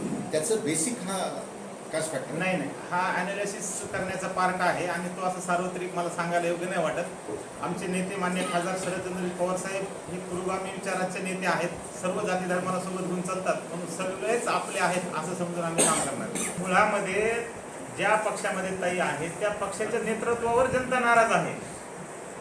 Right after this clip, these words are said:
Speaker 2: त्यांच्याकडे त्यांनी जे केलेले दोन, अ, दोन निवडणुकामध्ये जे केलेले दावे होते किंवा जे आश्वासन होते ते पूर्ण झालेले नाही, म्हणून नरेंद्र मोदी साहेबांवर लोक नाराज आहेत,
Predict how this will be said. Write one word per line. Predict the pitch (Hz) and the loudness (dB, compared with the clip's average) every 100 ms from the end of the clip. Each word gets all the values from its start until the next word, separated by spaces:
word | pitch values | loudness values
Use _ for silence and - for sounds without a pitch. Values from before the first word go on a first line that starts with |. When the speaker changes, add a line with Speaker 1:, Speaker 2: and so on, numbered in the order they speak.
| - | -8
Speaker 2:
त्यांच्याकडे | 196 220 226 233 240 | -4 0 2 4 4
त्यांनी | 240 233 233 | 4 2 2
जे | 233 | 0
केलेले | 226 226 233 233 | 2 4 4 4
दोन, | 220 233 226 156 | 4 2 2 2
अ, | 156 | 2
दोन | 147 202 233 | 4 4 4
निवडणुकामध्ये | 233 233 233 226 226 226 | 6 4 4 4 4 2
जे | 226 | 0
केलेले | 190 214 220 | 0 0 0
दावे | 214 190 208 220 | 2 4 6 4
होते | 180 180 160 156 | 2 0 -2 -2
किंवा | 180 185 | -4 0
जे | 190 | 2
आश्वासन | 175 220 226 220 | 2 2 2 0
होते | 202 - | -2 -2
ते | 208 | -4
पूर्ण | - 240 254 | -2 0 0
झालेले | 185 196 202 | 0 0 0
नाही, | 170 143 143 - - - - - | 0 0 -4 -6 -10 -10 -10 -6
म्हणून | - 220 269 269 - - 170 | -2 2 2 2 -6 -8 -2
नरेंद्र | 208 240 240 | 2 4 4
मोदी | 220 226 240 | 2 2 2
साहेबांवर | 226 233 254 254 | 6 6 6 6
लोक | 254 254 | 6 6
नाराज | 254 247 247 | 4 4 4
आहेत, | 226 190 | 4 4